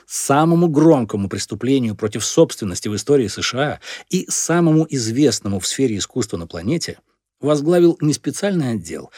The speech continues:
а глава бостонской команды по ограблениям банков и насильственным преступлениям. Конечно, для него это был вопрос карьеры, и он приложил все усилия, чтобы дело у него не забрали.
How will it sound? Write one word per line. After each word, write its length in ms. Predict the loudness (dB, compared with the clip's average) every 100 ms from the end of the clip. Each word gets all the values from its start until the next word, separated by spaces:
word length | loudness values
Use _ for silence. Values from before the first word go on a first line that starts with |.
| -20 -6
а 220 | -2 0
глава 500 | 0 -2 0 2 0
бостонской 640 | 0 0 0 0 -4 -2 -4
команды 540 | -4 -2 0 0 0
по 140 | 0 0
ограблениям 720 | 0 0 0 0 0 -6 0
банков 480 | 0 0 -4 -10 -2
и 80 | 0
насильственным 720 | 0 -2 -4 -6 -6 -8 -8
преступлениям. 720 | -10 -12 -14 -16 -14 -16 -20 _ _ _ _ _ _ _ _
Конечно, 500 | -2 0 -2 -2 -4
для 180 | 0 2
него 340 | 2 4 2
это 240 | 2 -4 -2
был 260 | 0 0
вопрос 400 | -2 -4 -4 -4
карьеры, 440 | -4 -8 -6 -8 -10 -18 -20 -20 -6
и 120 | 0
он 200 | 0 2
приложил 480 | 2 2 4 4 2
все 280 | 0 2 4
усилия, 460 | 2 -2 0 0
чтобы 300 | 0 -2 -2
дело 300 | -2 2 2
у 120 | 2
него 340 | 0 -2 -6 -8
не 160 | -4 -2
забрали. 580 | -2 -4 -8 -14 -20